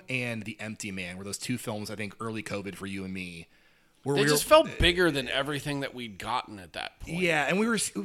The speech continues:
Speaker 1: they were shitting out, like, whatever they could. Like, they were dumping everything on streaming. And it was just, just pretty much, it was, it was slim pickings for
Speaker 2: Dune's
Speaker 1: good
Speaker 2: the other
Speaker 1: cinema.
Speaker 2: one, too.
Speaker 1: And Dune, yeah. Um, but this one, it was just like,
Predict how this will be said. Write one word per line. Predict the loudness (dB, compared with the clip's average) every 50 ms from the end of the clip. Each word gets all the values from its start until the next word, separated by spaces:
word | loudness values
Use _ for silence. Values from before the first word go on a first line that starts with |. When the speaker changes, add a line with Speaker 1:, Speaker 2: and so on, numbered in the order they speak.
| -6 -2
Speaker 1:
they | -2 -2
were | 0 2
shitting | 2 6 6 6 6 6 4 2 2 0 0
out, | 0 -2 -2 -2
like, | -4 -6 -4 -4 -4
whatever | -6 -4 -4 -6 -6 -2
they | -4 -4
could. | -4 -4 -6 -2 0 0 0 -2 -2
Like, | -4 -4 -4 -6 -8 -12 -20 -12 _
they | -8
were | -6 -2
dumping | -2 -2 0 0 -2 -2
everything | -2 -2 -4 -4 -4 -6 -6
on | -4 -2
streaming. | -2 -2 -2 -2 -6 -6 -4 -4 -4 -4 -6 -6 -8 -10 -12 -14 _ _ _ _ _ -20 -20 _ _ _
And | -4 -2
it | 0
was | 0 0
just, | 0 -2 -2 -4 -8 -2
just | 0 0 0 0 -4 -6
pretty | -4 -2 -2 -2 -2
much, | -2 -2 -2 -2 -2 0 -2 -2 -2 -4 -6
it | -4
was, | -4 -4 -4 -8 -12 -16 -20 -16 _ -16 -10 0
it | 2
was | 2 2 2 -2
slim | -4 -2 -2 -2 -2 -4
pickings | -4 -4 -6 -6 -6 -8 -10 -8 -8 0
for | 8
Speaker 2:
Dune's | 8 10 10 10 8 6 6
Speaker 1:
good | 4 4
Speaker 2:
the | 4 4 4
other | 4 4 4
Speaker 1:
cinema. | 2 2 2 2
Speaker 2:
one, | 2 0 0 0 -2 -2 -4
too. | -4 -4 -4 -2 -2 -2 -4 -4 -6 -8 -6 _
Speaker 1:
And | -4 -2 0
Dune, | 2 2 2 2 0 -6 -12 -16 -18 _ _ -6
yeah. | -4 -4 -2 -4 -4 -6 -8 -12 -12 _
Um, | -4 -2 -2 -2 -2 -4 -4 -6 -6 -8 -8 -10 -10 -8
but | -8 -2
this | 0 0 0 0
one, | -2 -2 -2
it | -4
was | -8 -8
just | -8 -8 -6
like, | -6 -8 -8 -10